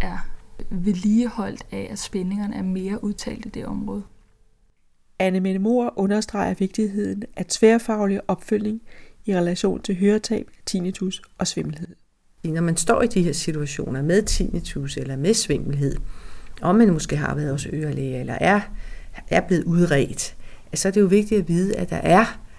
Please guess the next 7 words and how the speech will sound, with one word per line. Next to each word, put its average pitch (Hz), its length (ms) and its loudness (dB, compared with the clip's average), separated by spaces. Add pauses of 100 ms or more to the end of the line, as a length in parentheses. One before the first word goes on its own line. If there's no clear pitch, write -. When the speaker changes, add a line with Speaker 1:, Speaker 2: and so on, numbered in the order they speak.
(280)
Speaker 3:
gode 175 300 2
tilbud, 175 600 -2 (540)
som 170 240 0
kan 165 140 0
hjælpe 151 300 0
en 151 300 -2
videre. 147 320 0